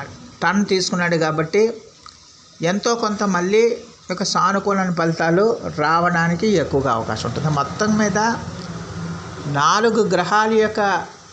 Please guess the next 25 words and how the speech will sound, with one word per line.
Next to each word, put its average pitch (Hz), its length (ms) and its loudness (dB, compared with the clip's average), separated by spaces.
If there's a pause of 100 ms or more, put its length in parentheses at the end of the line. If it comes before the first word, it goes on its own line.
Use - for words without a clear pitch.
(300)
స-, - 160 -8
స్థితి 214 500 -2 (580)
ఈ 180 160 2
రాశి 180 340 0
వాళ్ళకి 185 320 2
కొంచెం 190 340 0
అనుకూలంగా 180 640 0
ఉంది 160 260 0
ఈ 160 40 2
వారంలో. 156 600 0 (760)
అందువల్ల 180 360 0
కుంభరాశి 196 640 0
వాళ్ళకి 170 440 2 (440)
భాగ్యస్థానంలో 202 1000 2
ఉన్న 190 160 0
శుక్రుడు 202 440 0
మీకు 180 440 2 (800)
ఖచ్చితంగా 202 800 0 (280)
మేలు 175 320 2
చేస్తాడు. 180 760 0 (960)
చతుర్థ 196 360 2
భాగ్యాధిపతి 196 840 2
అయిన 180 260 0
శుక్రుడు 196 420 0
భాగ్యస్థానంలోనే 180 1400 0